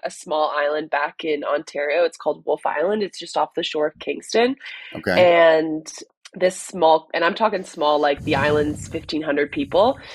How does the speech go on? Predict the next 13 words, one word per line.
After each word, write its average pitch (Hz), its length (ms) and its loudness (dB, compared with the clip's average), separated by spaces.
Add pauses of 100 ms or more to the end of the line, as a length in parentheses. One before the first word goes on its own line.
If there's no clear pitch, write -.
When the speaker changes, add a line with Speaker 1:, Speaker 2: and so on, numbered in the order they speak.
(400)
Speaker 1:
And 175 160 0
so 180 140 6
they 170 120 6
have 160 200 2
this 170 160 -4
small 156 320 0
boat 156 240 2
club. 147 460 0 (240)
Um, 151 560 -4
and 160 120 0
there 160 140 4
was 160 480 2
a, 156 560 0